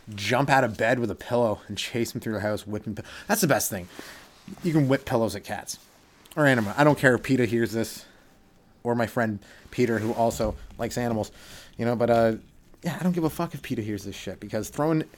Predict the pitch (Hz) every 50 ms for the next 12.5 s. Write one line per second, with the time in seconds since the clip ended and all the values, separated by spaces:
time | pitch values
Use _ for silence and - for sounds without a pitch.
0 | - - - - - - - - 151 151 156 147 117 113 120 131 139 139 139 135
1 | 131 - - 123 110 117 113 123 123 123 117 - - 120 110 107 107 101 101 101
2 | 95 92 - - 98 95 - - - 131 123 123 - - 120 117 107 - - -
3 | 131 123 127 117 - - - - - - - - - - 120 107 113 127 123 107
4 | 95 95 101 107 107 92 - - - - 127 123 123 123 120 113 - - - -
5 | - - - - - - 117 120 - - 117 90 - - - - 120 123 123 127
6 | 120 120 127 120 - - - - _ - - 123 - 233 262 285 339 294 294 220
7 | 190 123 160 170 170 165 143 120 - - 110 101 - - - 120 113 - - -
8 | 110 98 - - 113 95 90 90 107 131 147 135 135 - - 135 120 - - -
9 | - 123 123 123 127 127 117 113 110 104 98 98 - - - - - - - -
10 | - 110 104 95 - - - - - - - - 127 120 117 - 123 110 - 98
11 | - - 123 104 - - 101 110 101 98 90 90 92 98 101 - - 98 98 95
12 | 90 90 92 90 - - 95 117 147